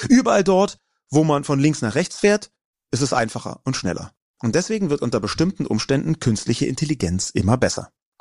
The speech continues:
Für einen großen Durchbruch wie bei Chat G P T reicht das allerdings trotzdem noch nicht.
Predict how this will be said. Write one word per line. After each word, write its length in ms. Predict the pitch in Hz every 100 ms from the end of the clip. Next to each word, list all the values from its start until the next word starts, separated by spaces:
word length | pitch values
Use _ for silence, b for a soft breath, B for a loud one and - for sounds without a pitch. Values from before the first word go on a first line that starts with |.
| _
Für 80 | 160
einen 120 | 175
großen 360 | 160 233 180 127
Durchbruch 540 | 247 311 - 110 - 117
wie 120 | 123
bei 140 | 120
Chat 320 | - 170 151
G 80 | 120
P 140 | 110 110
T 280 | - 208 151
reicht 340 | 127 127 -
das 180 | 139 -
allerdings 600 | 165 147 127 123 127 -
trotzdem 580 | - 107 - - 117 120
noch 220 | 110 -
nicht. 320 | 90 82 -